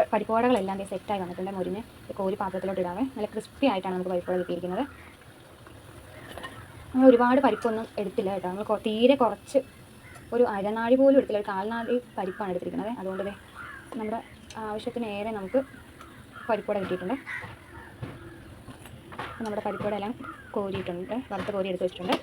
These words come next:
ഫ്ലെയിമൊക്കെ ഓഫ് ചെയ്ത് നമുക്ക് കാണാം. ദേ അപ്പോൾ നമ്മുടെ ക്രിസ്പി ആയിട്ടുള്ള, ദേ ശബ്ദം കേട്ടില്ലേ, ക്രിസ്പി ആയിട്ടുള്ള പരിപ്പുവട റെഡി ആയിട്ടുണ്ട്. ഈ ഉള്ളൊക്കെ നന്നായിട്ട് വെന്ത് വന്നിട്ടുണ്ട്. അപ്പോൾ ഈ പരിപ്പുവട റെസിപ്പി എല്ലാവർക്കും ഇഷ്ടപ്പെടുവാണെങ്കിൽ എല്ലാവരും ഉണ്ടാക്കി നോക്കണേ.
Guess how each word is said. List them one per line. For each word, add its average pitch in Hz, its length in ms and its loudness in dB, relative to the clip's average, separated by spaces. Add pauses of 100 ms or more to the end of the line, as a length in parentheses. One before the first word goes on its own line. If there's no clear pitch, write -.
(220)
ഫ്ലെയിമൊക്കെ 196 340 2
ഓഫ് 175 120 -2
ചെയ്ത് 208 160 0 (800)
നമുക്ക് 220 240 -4
കാണാം. 165 180 -6 (720)
ദേ 285 100 12
അപ്പോൾ 277 140 10
നമ്മുടെ 262 160 12 (140)
ക്രിസ്പി - 340 8
ആയിട്ടുള്ള, 220 260 8 (100)
ദേ 226 60 8 (800)
ശബ്ദം 233 220 6
കേട്ടില്ലേ, 190 240 4 (380)
ക്രിസ്പി 240 340 8
ആയിട്ടുള്ള 208 260 6
പരിപ്പുവട 196 360 4 (800)
റെഡി 202 200 4
ആയിട്ടുണ്ട്. 185 260 2 (440)
ഈ 220 100 4
ഉള്ളൊക്കെ 208 300 4
നന്നായിട്ട് 196 440 2 (640)
വെന്ത് 196 260 4
വന്നിട്ടുണ്ട്. 180 320 2 (520)
അപ്പോൾ 294 140 10
ഈ 285 60 6
പരിപ്പുവട 254 280 12
റെസിപ്പി 233 180 8
എല്ലാവർക്കും 220 240 6
ഇഷ്ടപ്പെടുവാണെങ്കിൽ 208 500 4
എല്ലാവരും 214 320 4
ഉണ്ടാക്കി 190 240 4
നോക്കണേ. 202 220 4